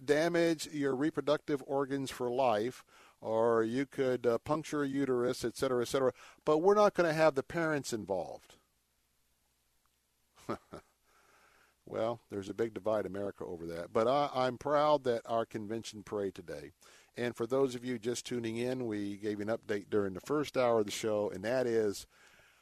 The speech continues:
uh, those that oppose parental consent on the Senate Health Policy Committee this morning.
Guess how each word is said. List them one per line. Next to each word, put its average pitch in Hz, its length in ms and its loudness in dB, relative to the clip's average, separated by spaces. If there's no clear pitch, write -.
uh, 107 220 0
those 143 400 2
that 139 160 4
oppose 117 920 0
parental 117 380 -4
consent 113 720 -8
on 113 380 -2
the 104 200 -6
Senate 151 480 -4
Health 127 420 -2
Policy 120 480 -2
Committee 104 420 -6
this 92 220 -8
morning. 101 500 -12